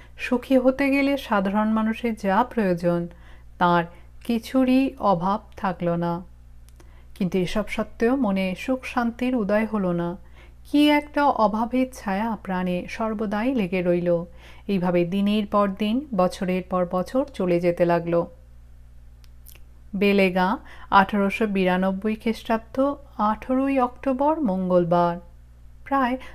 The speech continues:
দু ঘন্টা হলো সন্ধে হয়েছে। এক স্থূলকায় প্রসন্নবদন যুবা সন্ন্যাসী আমার পরিচিত জনৈক দেশীয় উকিলের সঙ্গে আমার বাসায় উপস্থিত হলেন।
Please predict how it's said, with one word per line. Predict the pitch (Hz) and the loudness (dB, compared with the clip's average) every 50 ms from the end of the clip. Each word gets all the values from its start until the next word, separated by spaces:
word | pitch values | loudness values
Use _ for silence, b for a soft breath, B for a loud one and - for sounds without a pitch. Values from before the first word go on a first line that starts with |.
| B B | B B
দু | 185 220 254 254 | 0 2 2 2
ঘন্টা | 247 - 254 240 226 233 - 247 | 2 0 -2 -2 -2 -2 -4 -4
হলো | 220 214 214 214 240 302 349 | -2 -2 -2 0 0 -2 -2
সন্ধে | - - - 196 185 180 180 180 | -4 -6 -4 -2 -2 0 -2 -2
হয়েছে। | 165 175 175 175 180 175 - 185 175 170 175 175 - - - - - - B B B B B B B B B | 0 0 0 0 -2 -2 -2 0 0 0 0 -2 -8 -18 -20 -20 -20 -20 B B B B B B B B B
এক | 226 220 220 - | 0 0 0 -2
স্থূলকায় | - - - - - - 254 247 254 254 254 262 254 254 262 262 269 | -12 -12 -12 -6 0 2 6 6 6 6 6 6 6 6 6 6 4
প্রসন্নবদন | 262 233 208 208 - - 226 226 226 226 233 226 226 220 220 214 233 233 233 233 233 220 | 2 0 -2 -2 -2 -2 0 0 2 2 2 4 4 4 4 4 2 0 0 0 0 0
যুবা | 202 202 190 190 202 202 208 | 0 0 0 0 0 0 0
সন্ন্যাসী | - - 202 185 185 185 185 185 190 - - - 220 240 311 - B B B B B B B | -2 -2 -4 -2 -2 0 0 -2 -2 -4 -4 -4 -2 -2 -4 -6 B B B B B B B
আমার | 202 196 196 202 202 190 | 6 6 8 8 6 6
পরিচিত | 190 - - 208 214 226 220 - 254 233 - 254 | 4 2 0 0 0 0 0 -2 -4 -2 0 0
জনৈক | 254 254 247 - 196 185 185 190 196 202 208 - - 240 233 190 175 175 B B B B B 180 | 0 0 0 0 -2 0 0 -2 -2 -2 -4 -4 -4 -2 -2 -2 -4 -6 B B B B B 0
দেশীয় | 196 202 202 196 - - 254 247 247 | 2 2 2 0 -2 -4 0 0 0
উকিলের | 240 - 208 202 - - 247 247 247 254 247 | 0 0 -2 -6 -6 -4 -2 0 0 0 -2
সঙ্গে | - - - 208 196 185 180 180 196 214 - | -2 -2 -2 -2 0 0 0 0 0 -2 -4
আমার | 214 196 190 190 190 185 180 | -2 -2 0 2 2 0 0
বাসায় | 175 185 180 180 - 240 262 311 | 0 0 -2 0 -2 -2 -2 -2
উপস্থিত | 285 - 240 233 - 285 277 - - - 202 185 - - | -2 -4 -6 -4 -4 -4 -4 -4 -6 -6 -6 -6 -2 -2
হলেন। | 175 175 175 175 175 170 | -2 0 0 -2 -2 -4